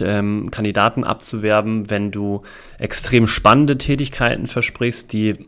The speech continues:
vielleicht dazu noch so einen gesellschaftlichen Sinn haben. Äh, da fällt mir zum Beispiel dieser Slogan ein, „Du rettest jedes Jahr dem Vorstand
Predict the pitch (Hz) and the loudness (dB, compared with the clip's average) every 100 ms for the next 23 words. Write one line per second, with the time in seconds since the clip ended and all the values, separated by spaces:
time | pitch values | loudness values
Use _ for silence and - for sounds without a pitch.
0 | - - 107 101 107 104 - 117 110 - | -16 -4 2 2 2 -4 -2 2 2 0
1 | 107 101 104 101 104 95 113 156 151 - | -2 -2 -2 -4 -2 4 4 4 0 2
2 | 147 - 147 143 - - - - 104 104 | 0 2 0 -2 -6 -20 -20 -6 0 4
3 | 143 160 131 139 143 160 - - - - | 4 4 2 2 4 0 -4 -16 -20 -20
4 | _ _ - - 110 104 98 104 - 107 | _ _ -20 -8 -2 2 6 4 2 -2
5 | 104 110 107 - - - - 101 101 104 | 2 0 0 -10 -20 -10 2 4 2 0
6 | 101 104 - 110 113 113 - 101 107 107 | -2 -2 2 2 2 0 0 2 2 2
7 | 113 113 113 - 117 123 117 - 110 107 | 4 4 0 -4 -2 -2 -2 0 2 2
8 | 104 113 110 110 107 | 0 2 2 2 -2